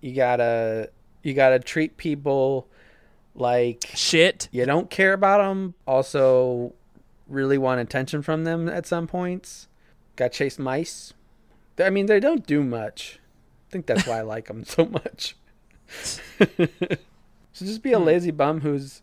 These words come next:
Speaker 1: who thinks that they're a cat, and, you know, eventually you'll get the tail, you'll get the ears, and, you know,
Speaker 2: Well, they didn't
Speaker 1: and
Speaker 2: want a tail. They just want the ears.
Speaker 1: Right. Well, you'll get the ears, and then eventually, um,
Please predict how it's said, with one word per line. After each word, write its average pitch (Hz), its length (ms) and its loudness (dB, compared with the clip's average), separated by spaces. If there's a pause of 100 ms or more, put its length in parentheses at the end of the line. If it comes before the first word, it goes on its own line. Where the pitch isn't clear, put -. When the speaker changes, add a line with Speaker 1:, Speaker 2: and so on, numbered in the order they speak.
Speaker 1:
who 135 240 -6
thinks 147 260 -8
that 131 180 -8
they're 127 140 -2
a 120 60 -6
cat, 123 360 -4
and, 117 400 -14
you 247 140 -6
know, 139 200 -2 (120)
eventually 202 460 -2
you'll 190 100 0
get 165 240 -4
the 190 100 -2
tail, 131 460 -2
you'll 139 100 -4
get 143 240 -6
the 160 160 -6
ears, 120 440 -8
and, 120 260 -12 (680)
you 143 100 -6
know, 127 80 -6
Speaker 2:
Well, 214 100 0
they 214 60 2
didn't - 180 -2
Speaker 1:
and - 80 -6
Speaker 2:
want 202 160 -4
a 147 40 -10
tail. 160 280 -4
They 113 140 -10
just 180 260 -8
want 147 200 -10
the - 200 -14
ears. - 380 -20
Speaker 1:
Right. 117 260 2 (380)
Well, 208 160 -2
you'll 160 140 0
get 190 180 -4
the 151 200 -8
ears, 120 260 -6
and 135 120 -8
then 127 140 -4
eventually, 147 800 -6
um, 127 480 -8